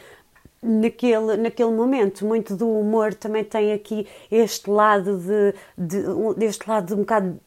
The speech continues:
irónico, de crítica, e, e também, então, acho muito interessante esta coisa dele, dele dizer que, que o humor é um veículo de transmissão de, da cultura dos, dos próprios,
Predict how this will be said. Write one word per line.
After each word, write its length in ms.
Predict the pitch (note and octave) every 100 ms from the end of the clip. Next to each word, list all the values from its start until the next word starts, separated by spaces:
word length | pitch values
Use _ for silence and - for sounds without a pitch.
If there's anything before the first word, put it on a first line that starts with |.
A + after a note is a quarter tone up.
| -
irónico, 680 | G3 G#3 G#3+ G#3+ G3+ - F#3
de 100 | E3
crítica, 680 | - G#3+ G#3+ G#3+ F#3+ G#3+ G#3
e, 200 | G3+ G3
e 40 | G3+
também, 680 | A3 G#3+ G#3+ G3+ G#3 - - -
então, 360 | G3+ G3+ A3+ G#3
acho 460 | G#3 G3+ - - -
muito 400 | G#3 G#3+ G#3+ G#3+
interessante 800 | G#3+ G#3 - A3 G3+ G3+ - A#3
esta 240 | - G#3 A3
coisa 220 | G#3+ G#3+
dele, 260 | G#3 G#3 G#3
dele 300 | F#3 G#3+ G#3
dizer 540 | F3+ F#3+ E3+ G#3+ G#3
que, 340 | G3+ - A3 G#3+ - - -
que 180 | A3
o 320 | A3 G#3+ G#3 G#3
humor 300 | G#3 A3 G#3+
é 80 |
um 160 | A3 A3
veículo 800 | F#3+ F3 A3 G3 G3+ - G#3 G#3+ - -
de 120 | F#3+
transmissão 960 | F#3+ A#3+ A3+ F3+ G#3+ G3 - G#3 G#3 G3+
de, 180 | E3+ G3
da 220 | F3 G#3
cultura 600 | G#3+ G#3 G3+ G#3 G3+ F#3
dos, 320 | E3 F3+ - - - -
dos 160 | G3+
próprios, 640 | - - - - G#3 G#3 -